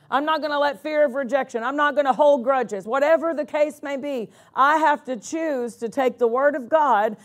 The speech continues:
and apply it to that situation and act on it so that I can become practiced in being a doer of the word.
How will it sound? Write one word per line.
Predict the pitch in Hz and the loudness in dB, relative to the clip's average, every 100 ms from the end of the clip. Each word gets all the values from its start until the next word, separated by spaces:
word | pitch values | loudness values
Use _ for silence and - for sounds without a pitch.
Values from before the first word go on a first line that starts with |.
| - | -8
and | 240 240 | -4 -2
apply | 220 262 262 | 0 4 6
it | 254 - | 4 0
to | 247 | -2
that | 202 269 302 | 0 0 0
situation | - 311 - 294 294 302 - 226 | -4 -6 -6 -4 -2 -2 -2 -2
and | 214 - - | -4 -6 -4
act | 320 339 330 285 | -2 -4 -6 -6
on | 214 185 | -6 -6
it | 196 214 _ _ _ _ | -8 -8 _ _ _ _
so | 302 294 | 2 2
that | 262 254 254 | 4 2 4
I | 269 294 | 4 4
can | 285 - 254 247 | -2 -6 -6 -6
become | 254 277 247 | -6 -6 -6
practiced | - 285 269 269 240 233 - | -6 -2 -2 -2 -8 -8 -6
in | 226 | -4
being | 220 240 220 | -2 -4 -4
a | 202 | -4
doer | 226 214 190 | -4 -2 -4
of | 170 160 | -6 -8
the | |
word. | 165 156 147 | -8 -8 -10